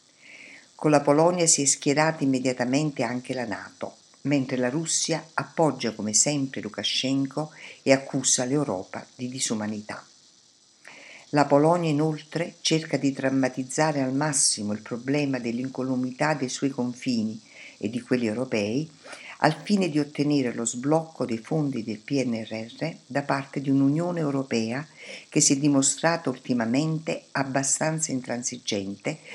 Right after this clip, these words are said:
nei confronti del governo polacco sul tema della difesa dei diritti umani, a partire da quello all'aborto. E, nonostante i contrasti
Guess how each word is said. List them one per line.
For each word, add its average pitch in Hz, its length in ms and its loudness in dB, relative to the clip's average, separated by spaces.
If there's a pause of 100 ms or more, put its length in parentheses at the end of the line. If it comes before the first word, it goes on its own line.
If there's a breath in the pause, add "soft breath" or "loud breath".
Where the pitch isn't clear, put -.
(200 loud breath)
nei 147 140 4
confronti 160 580 0
del 123 140 2
governo 127 440 0
polacco 120 800 -4
sul 139 320 -4
tema 151 320 0
della 135 160 -2
difesa 127 460 0
dei 120 160 -6
diritti 117 400 -6
umani, 101 440 -6 (400 loud breath)
a 131 100 -4
partire - 640 -4
da 135 160 -2
quello 107 300 -8
all'aborto. - 680 -12 (800 loud breath)
E, 156 320 4 (100)
nonostante 139 800 0
i 139 40 0
contrasti - 800 -6